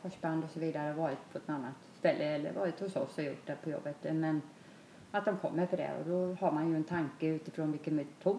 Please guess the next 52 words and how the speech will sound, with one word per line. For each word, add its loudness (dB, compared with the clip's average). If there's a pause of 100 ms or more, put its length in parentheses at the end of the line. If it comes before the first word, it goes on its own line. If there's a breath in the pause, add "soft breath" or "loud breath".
som 4
är 6
använd, 6
vad 6
man 0
ska 0
göra 4
och 0
hur 4
man 4
ska -8
sätta -4
igång -2
den -2
här -2
hunden, 0
vad 4
den 6
har 2
för -6
grundfysik -2
ifrån 2
början, 4
vad 2
har 0
vi -2
för -4
matte -2
och -4
husse 0
att 2
göra 4
med, 4
vad 2
vill 2
och -2
hur -4
verkar, -2
vad 2
har 2
de 0
för -4
motivation 0
och 0
vad 4
är 2
de 0
beredda 0
att -6
lägga -2
ner -2
tid -4